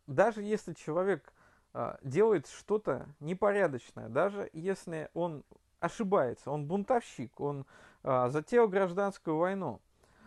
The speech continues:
э, мы должны встать на позицию вот этой глобальной эмпатии и понять, что в своей картине мира он-то прав, что ему кажется, что он действует правильно.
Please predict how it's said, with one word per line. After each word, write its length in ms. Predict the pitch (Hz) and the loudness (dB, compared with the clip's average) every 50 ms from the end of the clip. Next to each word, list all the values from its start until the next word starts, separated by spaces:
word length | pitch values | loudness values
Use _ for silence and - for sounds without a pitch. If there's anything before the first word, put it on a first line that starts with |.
| - - _ | -20 -16 _
э, 340 | - 135 135 131 123 123 117 | -2 0 2 4 2 2 0
мы 160 | 123 147 190 214 | 0 -2 0 2
должны 360 | 240 233 220 208 214 226 214 | 2 2 2 0 0 -2 -4
встать 340 | - - - 220 202 - - | 0 2 2 2 2 2 -2
на 200 | 190 180 160 151 | -2 -2 -2 0
позицию 540 | - 170 170 165 190 196 - - - 147 | 2 2 2 2 -2 -6 -8 -8 -10 -10
вот 60 | - 151 | -10 -10
этой 160 | - 143 131 | -10 -6 0
глобальной 520 | 131 147 165 170 180 214 208 185 170 160 | 2 4 4 4 6 4 4 4 2 -2
эмпатии 400 | 156 156 - 233 - - - 214 | -6 -4 -4 -4 -4 -4 -4 -8
и 20 | 185 | -6
понять, 360 | - 180 180 202 220 202 - | -4 -4 -4 -4 -4 -6 -6
что 160 | - - 170 | -8 -10 -12
в 40 | - | -12
своей 300 | - - 170 190 233 247 | -6 -2 -2 0 0 0
картине 440 | - - 175 - - - 214 196 165 | 0 -2 -2 -2 -4 -8 -8 -6 -6
мира 280 | 151 190 240 247 190 165 | -6 -4 -2 0 0 0
он-то 260 | 190 196 156 - 151 | 0 0 0 -2 -2
прав, 360 | - - - 139 135 113 - - - | -2 0 4 4 4 4 4 -2 -16
что 280 | - - 139 131 - - | -14 -10 -10 -10 -10 -8
ему 340 | - 156 170 196 240 269 220 | -6 -4 -4 -2 -2 -4 -6
кажется, 540 | - - 247 262 269 254 226 196 - - 143 | -4 0 0 2 2 0 -2 -4 -8 -10 -16
что 200 | - - - 185 | -14 -10 -8 -6
он 180 | 196 185 165 143 | -6 -6 -6 -6
действует 400 | 156 185 180 - - 170 139 - | -6 -6 -6 -6 -8 -10 -10 -8
правильно. 540 | _ - 131 143 156 160 147 123 113 98 | _ -4 -2 0 0 0 0 -2 -6 -10